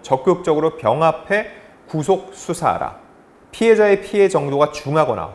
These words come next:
회복할 수 없는 피해가 지속되는 경우는 원칙적으로 구공판하라고 했습니다. 구공판이 뭐냐면은 정식 재판 회부예요. 정식 재판 회부가 뭘까요? 정식 재판이 아니면 뭘까? 약식 기소입니다. 약식 기소는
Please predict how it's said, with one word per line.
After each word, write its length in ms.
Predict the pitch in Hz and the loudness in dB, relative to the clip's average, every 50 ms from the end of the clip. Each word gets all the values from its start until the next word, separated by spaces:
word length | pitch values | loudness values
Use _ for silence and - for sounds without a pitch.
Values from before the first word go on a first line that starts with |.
| - - | -4 -4
회복할 320 | 185 185 190 - - 180 | -2 -2 -2 -4 -4 -6
수 140 | 165 - 147 | -4 -2 -4
없는 280 | 117 123 135 131 135 | -2 -4 -6 -8 -8
피해가 280 | - - 131 127 143 143 | -6 -4 -2 -2 -2 -2
지속되는 480 | - - 147 - 160 - - 147 139 127 | -4 -6 -8 -8 -6 -4 -4 -4 -4 -4
경우는 300 | 117 113 147 143 101 92 | -6 -4 -4 -4 -4 -2
원칙적으로 840 | 107 120 139 - - - - - 143 127 127 147 196 214 - - - - - - - - | -2 -2 -4 -6 -10 -12 -6 -4 -4 -2 0 2 2 0 0 -4 -18 -20 -20 -20 -20 -10
구공판하라고 1200 | - - 175 190 190 190 190 - 143 131 139 131 - - - 160 160 151 135 147 147 139 120 98 | -4 0 2 2 2 0 0 -2 -4 -4 -4 -4 -8 -6 -6 -6 -4 -6 -6 -6 -6 -4 -4 -6
했습니다. 380 | 90 - - 85 80 71 65 - - - - - _ _ | -8 -10 -12 -14 -12 -12 -12 -14 -16 -20 -20 -20 _ _
구공판이 600 | - - 226 233 - 165 143 - - 190 185 175 | -6 -2 -2 -2 -2 -2 -4 -2 0 0 0 0
뭐냐면은 480 | 147 113 110 104 104 120 151 170 131 - | -2 -4 -4 -6 -6 -6 -6 -6 -6 -6
정식 560 | - - 123 147 165 165 160 - 214 - - | -4 -4 -2 -2 -2 -4 -4 -4 -6 -8 -6
재판 540 | - 147 127 - - - - 160 160 160 151 - - - - - - | -4 -4 -4 -6 -4 -2 -2 -2 -2 -2 -6 -14 -20 -20 -20 -8 -4
회부예요. 440 | - 190 165 147 117 85 - - - - - - - - - - - _ - | -2 -2 0 0 -2 -4 -4 -6 -10 -12 -18 -20 -20 -20 -20 -20 -20 _ -14
정식 520 | - - 156 160 180 175 - 247 220 - | -8 -4 -2 -2 -2 -2 -4 -6 -4 -2
재판 360 | - 214 - - - 196 185 | -2 -2 -2 -2 -2 -2 -2
회부가 220 | 180 202 196 196 175 | -2 -2 0 0 0
뭘까요? 460 | 123 98 95 - 131 135 101 87 90 | 0 0 -2 -2 -2 -2 -2 -4 -6
정식 380 | - - 143 160 180 175 - - | -8 -6 -4 -4 -4 -6 -6 -4
재판이 300 | 208 196 196 - 196 156 | -4 -4 -4 -4 -6 -6
아니면 220 | 110 120 139 135 | -6 -6 -8 -8
뭘까? 440 | 101 92 90 - - - - - - - - _ _ _ _ _ _ - 113 | -10 -10 -10 -10 -8 -10 -10 -10 -12 -20 -20 _ _ _ _ _ _ -8 -6
약식 420 | 107 90 - - - - 202 - | -6 -6 -6 -8 -14 -14 -14 -12
기소입니다. 460 | - 151 - - 92 87 85 - - - - _ _ _ - | -12 -12 -12 -12 -14 -14 -14 -16 -16 -18 -20 _ _ _ -2
약식 400 | 107 107 120 - - - 214 208 | 0 0 0 -2 -4 -8 -8 -6
기소는 480 | - 202 - 175 180 214 220 156 107 | -6 -6 -4 -4 -4 -4 -4 -6 -8